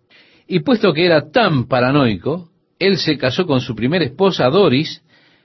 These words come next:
la cual tenía un hijo. ¿Qué hizo? Los mató a los dos, a Doris y a su hijo. Luego se casó con otra mujer. Esta mujer se llamaba Miriam.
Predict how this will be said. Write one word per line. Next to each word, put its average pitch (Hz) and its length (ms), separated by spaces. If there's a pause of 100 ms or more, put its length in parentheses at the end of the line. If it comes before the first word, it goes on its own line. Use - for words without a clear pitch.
(120)
la 113 160
cual 139 200
tenía 165 360
un 139 160
hijo. 92 400 (200)
¿Qué 196 140
hizo? 190 460 (160)
Los 160 180
mató 120 220
a 117 60
los 107 100
dos, 90 340 (180)
a 127 160
Doris 233 540 (140)
y 117 160
a 120 60
su 104 180
hijo. - 360 (680)
Luego 240 360
se 214 140
casó 196 260
con 214 160
otra 220 200
mujer. 170 480 (360)
Esta 110 280
mujer 127 280
se 139 160
llamaba 127 480 (300)
Miriam. 87 680